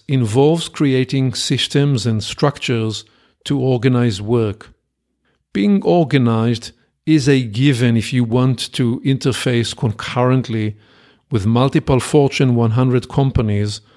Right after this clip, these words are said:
and executive teams. My premise is more fundamental. I strive to do whatever is necessary to enable me to be in the creative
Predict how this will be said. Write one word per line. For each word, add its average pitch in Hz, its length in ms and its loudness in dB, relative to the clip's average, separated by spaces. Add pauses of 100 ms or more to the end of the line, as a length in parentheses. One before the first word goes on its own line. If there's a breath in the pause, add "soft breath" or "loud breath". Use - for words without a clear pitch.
(340 soft breath)
and 117 300 0
executive 120 640 0
teams. 107 420 -12 (960)
My 135 180 0
premise 143 680 0 (400)
is 117 220 0
more 131 220 4
fundamental. 113 800 0 (800)
I 131 200 -2
strive 151 640 -2
to 185 100 -4
do 113 440 -4 (380)
whatever 120 600 -2
is 156 160 2
necessary 131 960 0 (340)
to 131 160 0
enable 151 520 2
me 147 220 0
to 131 200 -4
be 131 300 2
in 127 320 0
the 117 120 -2
creative 127 800 -2